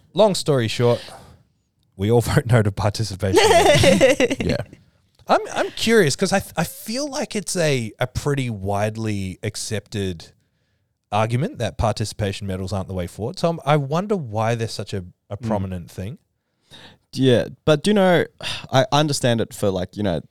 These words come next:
Speaker 4: kids, everyone gets something, whatever, keeps them coming back. It's like, it can also be, like, marketing thing where it's like you're trying to bring them back and keep them in the sport kind of thing.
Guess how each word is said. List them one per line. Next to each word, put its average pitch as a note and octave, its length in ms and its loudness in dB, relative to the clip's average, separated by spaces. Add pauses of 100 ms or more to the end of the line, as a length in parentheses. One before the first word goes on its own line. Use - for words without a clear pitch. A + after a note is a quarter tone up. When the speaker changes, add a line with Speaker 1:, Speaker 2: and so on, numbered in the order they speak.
Speaker 4:
kids, G#2 340 0
everyone F#2+ 280 -2
gets F2 200 -6
something, F2+ 320 -2
whatever, F2 380 -4
keeps - 240 -8
them G2+ 100 -6
coming F#2 300 -4
back. F#2+ 260 -4
It's - 140 -6
like, F#3 140 2
it E3 120 4
can F#3+ 140 4
also E3+ 240 2
be, A#2 160 2
like, G2+ 120 0
marketing G2 460 0
thing G2 240 -2
where F2+ 120 0
it's - 120 -6
like F2 220 -2
you're G2 40 -10
trying F#2+ 180 -2
to F2 60 -6
bring F2+ 160 -6
them D#2 120 -8
back D#2 260 -6
and B1+ 100 -12
keep - 200 -6
them E2 140 -8
in F#2 80 -4
the C#2 60 -8
sport F2 360 -8
kind D#2+ 160 -8
of - 80 -12
thing. G2+ 180 -6